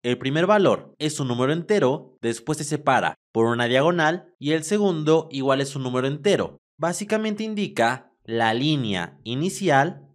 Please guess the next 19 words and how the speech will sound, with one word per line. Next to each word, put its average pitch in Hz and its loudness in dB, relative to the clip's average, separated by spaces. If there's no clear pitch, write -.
y 180 -4
la 175 4
línea 143 -2
final, 185 -2
hablando 190 0
en 160 -4
columnas. 160 -2
Es 196 2
decir, 202 0
el 143 -4
primer 196 0
número 151 2
indica 156 -4
el 190 2
número 190 2
de 190 0
línea 156 -2
donde 117 -2
empieza 113 -2